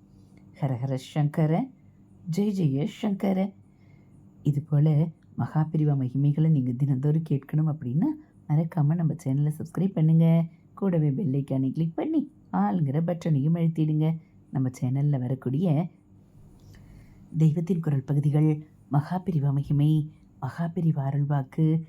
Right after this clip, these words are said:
ஆன்மீக கதைகள், ஸ்லோகங்கள் எல்லாம் உங்களுக்கு பிடிச்சிருந்தா ஒரு லைக்கும் கமெண்ட்டும் கொடுத்து உங்களுக்கு தெரிஞ்சவங்களுக்கும்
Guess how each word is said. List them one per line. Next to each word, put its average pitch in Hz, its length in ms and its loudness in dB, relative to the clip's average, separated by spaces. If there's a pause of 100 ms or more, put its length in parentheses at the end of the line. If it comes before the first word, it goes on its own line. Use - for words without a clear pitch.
(320)
ஆன்மீக 165 520 0
கதைகள், 151 600 -2 (260)
ஸ்லோகங்கள் 147 840 0 (360)
எல்லாம் 135 380 0
உங்களுக்கு 131 460 -2
பிடிச்சிருந்தா 160 580 0 (360)
ஒரு 175 160 2
லைக்கும் 143 500 0 (120)
கமெண்ட்டும் 131 500 0
கொடுத்து 254 500 -4 (340)
உங்களுக்கு 180 340 0
தெரிஞ்சவங்களுக்கும் 147 920 0